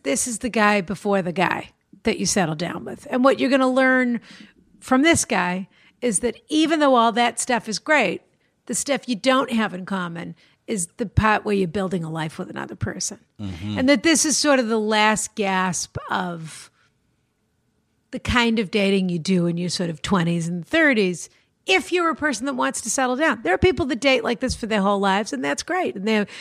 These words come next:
Speaker 1: feel very fulfilled in their lives, and they're not really looking for necessarily a long-term partner or to move that to a family space or whatever you wanna call it. And that's great if that's how you built and that's what you wanna do.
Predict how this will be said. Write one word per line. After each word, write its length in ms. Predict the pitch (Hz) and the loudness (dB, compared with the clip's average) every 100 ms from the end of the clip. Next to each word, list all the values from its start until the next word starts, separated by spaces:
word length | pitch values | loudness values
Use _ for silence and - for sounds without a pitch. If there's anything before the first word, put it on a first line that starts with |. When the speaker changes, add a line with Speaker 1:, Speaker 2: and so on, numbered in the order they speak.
| - | -10
Speaker 1:
feel 220 | - 269 | 0 2
very 280 | 196 220 226 | 4 4 4
fulfilled 460 | 233 220 226 214 214 | 0 -2 0 0 0
in 80 | |
their 140 | 202 202 | -2 0
lives, 500 | 185 180 185 185 170 | 0 2 0 -2 -4
and 300 | 202 165 165 _ _ | -6 -6 -12 _ _
they're 120 | 220 202 | -2 2
not 240 | 202 - - | 2 0 -2
really 280 | 220 226 226 | 2 4 4
looking 340 | 202 196 226 | 2 0 -4
for 280 | 196 208 190 - - - | -4 -4 -4 -4 -14 -6
necessarily 840 | 214 196 - - 208 185 180 180 | -2 0 0 -2 0 0 0 -2
a 60 | 175 | -2
long-term 840 | 175 175 180 175 202 185 170 165 - _ _ _ _ _ | -2 -4 -6 -6 -4 -2 -4 -8 -12 _ _ _ _ _
partner 480 | - 202 - 208 190 | 2 2 0 -4 -4
or 400 | - 240 226 196 - _ _ _ - | 0 2 2 2 -6 _ _ _ -4
to 140 | 247 | 0
move 420 | 233 226 240 202 | 2 2 2 0
that 420 | 180 202 196 190 - _ _ _ - | -2 0 0 -2 -6 _ _ _ -4
to 180 | - 208 | 2 2
a 60 | |
family 560 | - 214 196 190 180 175 | 4 4 4 2 0 -2
space 580 | 170 - 160 170 175 - | -2 0 0 2 0 0
or 320 | 160 147 - - | 0 -2 -4 -4
whatever 380 | 185 180 165 160 | -2 0 0 -2
you 160 | 151 | -4
wanna 200 | 147 160 | -4 -6
call 260 | - 170 175 | -2 0 0
it. 100 | - - | -4 -8
And 140 | 269 | -6
that's 180 | 330 330 | -4 -2
great 320 | - 330 339 - | 4 4 4 -2
if 120 | 202 | -2
that's 280 | 240 226 - | 0 2 2
how 80 | 220 | 2
you 160 | 202 | 0
built 260 | 170 170 - | 0 -2 -2
and 100 | 208 | -6
that's 200 | 180 175 | -4 -6
what 100 | - | -8
you 100 | 190 | -6
wanna 240 | 180 170 175 | -4 -4 -4
do. 280 | 185 - | -6 -6